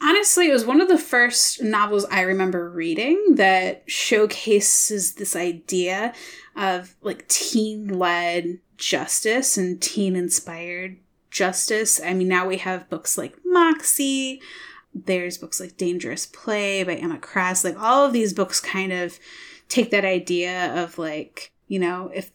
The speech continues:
the system fails you, you've gotta take matters into your own hands. But this was one of the first books in Y A that I remember reading that really, you know, explored this. Not, probably not the first book. I'm sure that there were others that came before it,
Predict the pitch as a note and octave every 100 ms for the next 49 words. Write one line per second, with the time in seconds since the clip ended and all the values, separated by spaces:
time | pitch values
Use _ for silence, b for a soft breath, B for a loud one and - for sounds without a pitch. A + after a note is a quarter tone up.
0 | - F#3 - F#3 F3 E3+ F3 D#3+ F3 G3
1 | F#3+ F#3+ F#3 F#3+ - G3 F#3 F3+ F3 E3+
2 | E3 F#3+ F#3+ E3+ F3 E3+ D#3+ F3+ D#3+ E3
3 | F3+ B3 C4+ D#4 D#4+ B B B C#4+ A#4
4 | C5+ C5+ B4 G4 F#4+ D4 C#4+ - B3 A#3+
5 | - G#3 G3 F#3 F#3 F3+ D#3 F3 F3 E3+
6 | E3 E3 G3+ G3 E3+ E3+ F3 F3 _ _
7 | G3+ F#3 F#3 F#3 F3+ E3 E3 E3 F3 _
8 | _ _ - G3 F3 - A#3+ E3 D3+ -
9 | C4 A#3+ C4+ C4+ A#3 G#3 F#3+ - - F#3+
10 | - F3+ D#3 F3 F#3+ F3+ D#3+ D#3+ E3 G3+
11 | G3+ G3 - G3 F3+ E3+ E3